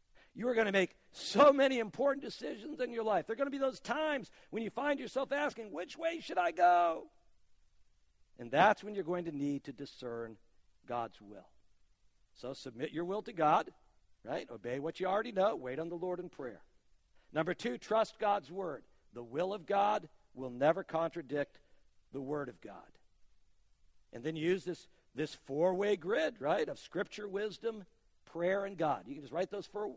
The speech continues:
four words down. Scripture, wisdom, prayer, and God. You discern God's will by looking to Scripture, applying wisdom to your decisions, asking God to show you his will, and then trusting him. Trust his sovereignty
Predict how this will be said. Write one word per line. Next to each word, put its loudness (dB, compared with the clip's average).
four -4
words -8
down. -14
Scripture, -4
wisdom, 0
prayer, 0
and -6
God. -4
You -14
discern -8
God's 2
will -4
by -2
looking -6
to -4
Scripture, -10
applying -2
wisdom -6
to -14
your -14
decisions, -14
asking 2
God -2
to -18
show -10
you -8
his -16
will, -18
and -10
then -10
trusting -16
him. -20
Trust -8
his -6
sovereignty -12